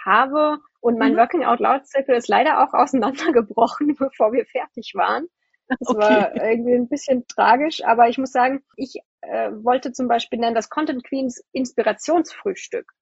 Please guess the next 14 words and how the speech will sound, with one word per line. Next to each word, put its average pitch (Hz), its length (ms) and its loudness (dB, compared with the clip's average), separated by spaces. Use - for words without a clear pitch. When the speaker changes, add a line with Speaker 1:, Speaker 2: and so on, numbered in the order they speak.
Speaker 1:
ist 208 160 -8
für 214 80 -4
mich 208 180 -6
ein 262 120 4
Speaker 2:
Mhm. 311 100 2
Speaker 1:
gutes 415 300 -6
Beispiel, - 680 2
Speaker 2:
Mhm. 247 80 -2
Speaker 1:
weil 208 160 6
es 226 180 2
ein 226 260 0
festes 277 520 2
dreißigminütiges 254 1000 0
Format 220 500 0